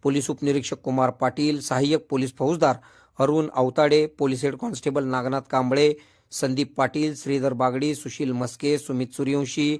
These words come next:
अभिजित माळकर, संकेत कानडे, ऋतुराज होळकर, ऋषिकेश सदामते, विनायक सुतार, कॅप्टन गुंडवाडे, विवेक साळुंके यांनी या कारवाईत सहभाग घेतला.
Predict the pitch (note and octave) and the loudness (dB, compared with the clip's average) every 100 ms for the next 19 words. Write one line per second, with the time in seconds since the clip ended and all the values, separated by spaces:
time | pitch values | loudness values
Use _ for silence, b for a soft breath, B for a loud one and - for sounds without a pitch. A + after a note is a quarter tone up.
0 | B B B B2 B2+ C3+ C#3 C3+ B2+ B2+ | B B B -2 0 0 -2 0 0 0
1 | D3+ C#3+ - B2 - C3+ - C3 B2+ D3 | 0 -2 -2 -6 -4 -6 0 0 2 2
2 | C#3+ C3 C#3 C3+ A#2+ B2 C3 - D3 D3 | 2 0 -2 -2 -2 -2 -2 0 0 0
3 | C#3+ b b b B2+ A#2 C#3+ D#3 C#3+ C#3+ | -2 b b b -8 -6 -4 -2 -2 0
4 | C3+ C#3 C#3 D3+ C3+ C3 C#3 B2+ - A2+ | 0 0 -2 -2 -2 0 -2 -4 -8 -2
5 | D3 C#3+ - B2+ - B2+ A#2+ D3 D3 C#3+ | 0 0 -4 -6 -4 -4 0 0 2 4
6 | D3 C3+ B2+ C#3 B2+ C#3 D#3 F3+ C#3+ A2+ | 2 0 0 -2 -2 0 0 0 -2 -4
7 | b b b C3 C3+ C#3 D3+ C3 D3 D3 | b b b 0 0 2 2 2 2 4
8 | D3 A#2+ _ _ _ - D#3 C3+ A#2 B2+ | 4 0 _ _ _ -2 0 2 0 -4
9 | - B2 | -2 -2